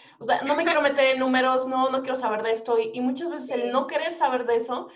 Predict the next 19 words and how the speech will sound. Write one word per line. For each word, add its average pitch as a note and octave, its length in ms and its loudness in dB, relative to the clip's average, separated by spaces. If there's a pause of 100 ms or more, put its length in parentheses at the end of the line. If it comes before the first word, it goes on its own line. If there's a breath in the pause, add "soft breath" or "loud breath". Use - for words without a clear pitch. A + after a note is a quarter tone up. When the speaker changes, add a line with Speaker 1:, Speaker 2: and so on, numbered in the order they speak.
(300 loud breath)
Speaker 1:
em, G#3+ 400 -8 (580)
te C4 80 2
hace, E4 460 0 (120)
y C4 320 -2
a B3+ 80 4
lo C4 80 -2
mejor F4 180 -4
va F#4+ 60 2
a F#4 40 -4
ser F#4 120 -4
muy E4 140 -6
fuerte C#4+ 180 -8
esta - 180 -4
palabra, A#3+ 320 0
pero A#3 140 -4
sí C4 200 -6
te C#4+ 80 0
hace C#4+ 180 -4
ignorante A#3 680 -8